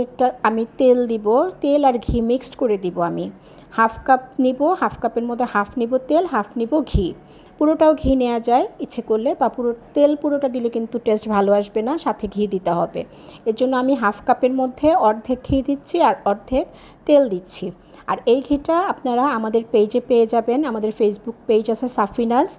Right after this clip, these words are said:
আমি ডেসক্রিপশনে লিঙ্কটা দিয়ে রাখবো, সেখানে আপনারা চাইলে এই ঘিটা অর্ডার করে ইনবক্সে মেসেজ দিয়ে নিয়ে নিতে পারেন। ঘিটা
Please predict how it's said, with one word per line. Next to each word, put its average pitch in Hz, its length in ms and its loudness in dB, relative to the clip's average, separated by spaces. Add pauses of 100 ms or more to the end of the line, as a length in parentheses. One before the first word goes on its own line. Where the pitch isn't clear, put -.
আমি 208 200 -4
ডেসক্রিপশনে 262 680 -2 (440)
লিঙ্কটা 226 360 4
দিয়ে 233 200 4
রাখবো, 233 240 -2 (160)
সেখানে 294 360 -2
আপনারা 220 260 -2 (100)
চাইলে 208 320 2
এই 208 60 -2 (100)
ঘিটা 233 280 0 (760)
অর্ডার 240 220 4 (120)
করে 262 200 4 (260)
ইনবক্সে 220 500 -2
মেসেজ 208 260 -4 (100)
দিয়ে 311 180 0
নিয়ে 277 180 4
নিতে 196 240 -2
পারেন। 156 240 -4 (720)
ঘিটা 254 200 0